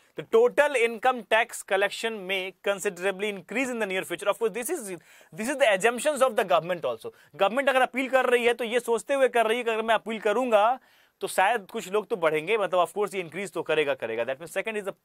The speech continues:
properly, uh, true assumptions। तो of course दूसरा जो है बिल्कुल ट्रू है, परफेक्ट है, यही डिमांड अपना है गवर्नमेंट का, ठीक है ना। चलिए, so I think,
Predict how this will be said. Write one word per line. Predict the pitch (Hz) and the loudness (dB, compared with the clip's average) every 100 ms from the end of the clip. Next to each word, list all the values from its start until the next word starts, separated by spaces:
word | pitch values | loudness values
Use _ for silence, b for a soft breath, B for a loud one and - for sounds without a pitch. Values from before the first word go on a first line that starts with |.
| - | -4
properly, | 156 147 160 175 180 b b b | -2 -2 -4 -8 -10 b b b
uh, | 139 | -8
true | - 208 175 | -4 -2 -2
assumptions। | 180 214 240 | -4 -10 -10
तो | 185 | -6
of | 151 | -6
course | 180 170 | -6 -6
दूसरा | 165 190 | -6 -4
जो | 175 | -4
है | 165 | -4
बिल्कुल | 156 180 | -6 -10
ट्रू | 156 165 | -8 -8
है, | 165 196 _ - | -6 -8 _ -4
परफेक्ट | 160 202 190 - | -2 -4 -6 -6
है, | 180 | -6
यही | 160 | -6
डिमांड | 143 135 139 139 | -6 -2 -2 -2
अपना | 120 123 | -10 -10
है | 120 | -10
गवर्नमेंट | 107 101 101 _ | -10 -12 -16 _
का, | - _ _ - | -20 _ _ -14
ठीक | 196 | -10
है | 98 | -12
ना। | - _ _ - | -14 _ _ -8
चलिए, | 131 90 - b b b b b - | -8 -8 -20 b b b b b -12
so | - 190 190 170 | -2 2 4 4
I | 175 | 2
think, | 180 226 | 0 -6